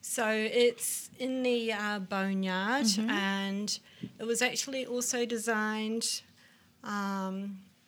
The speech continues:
Speaker 1: by Betty Willis, right, who was an important in-,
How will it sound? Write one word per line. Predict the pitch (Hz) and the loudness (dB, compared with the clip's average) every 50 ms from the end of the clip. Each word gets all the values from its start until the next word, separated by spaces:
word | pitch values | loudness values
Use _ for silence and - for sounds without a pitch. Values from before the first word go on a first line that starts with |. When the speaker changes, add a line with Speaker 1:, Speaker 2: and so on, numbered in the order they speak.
| - - - - - - - _ _ _ | -12 -12 -12 -12 -14 -20 -20 _ _ _
Speaker 1:
by | - 208 202 196 | -6 -6 -4 -4
Betty | 196 233 233 226 240 254 | -2 -2 -2 -2 -2 -4
Willis, | 254 220 220 180 175 190 240 302 370 - - - - - - - - - _ - - - - - | -4 -2 -2 0 0 0 -2 -4 -4 -6 -6 -8 -8 -10 -14 -20 -20 -20 _ -20 -20 -20 -18 -12
right, | - 202 202 202 214 233 233 | -6 -4 -2 -2 -2 -2 -2
who | - 240 233 | -2 -2 -2
was | 214 208 - 208 | 0 0 0 -2
an | 196 | -2
important | 190 190 190 190 - 220 214 208 208 202 196 190 190 - - - - - - | -2 -4 -4 -6 -6 -6 -6 -4 -4 -4 -4 -4 -4 -2 0 2 2 2 0
in-, | - 190 196 196 190 - | -2 -4 -4 -4 -6 -6